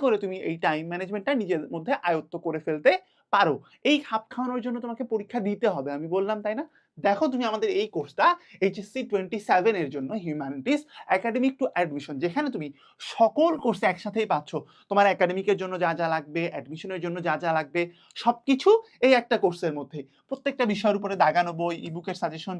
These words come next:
বিষয়ভিত্তিক একাডেমিক ক্লাস, টেস্ট পেপার সলভিং ক্লাস, একাডেমিকের থিওরি ক্লাস, টপিক ওয়াইজ ক্লাস, এমনকি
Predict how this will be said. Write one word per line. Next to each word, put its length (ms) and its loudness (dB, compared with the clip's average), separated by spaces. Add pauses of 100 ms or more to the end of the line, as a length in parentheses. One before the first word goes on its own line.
বিষয়ভিত্তিক 560 -8
একাডেমিক 360 -10
ক্লাস, 260 2
টেস্ট 220 -6
পেপার 260 -4
সলভিং 320 -4
ক্লাস, 160 0 (140)
একাডেমিকের 500 -6
থিওরি 280 0
ক্লাস, 180 -6 (460)
টপিক 280 0
ওয়াইজ 200 0
ক্লাস, 140 -6 (380)
এমনকি 300 4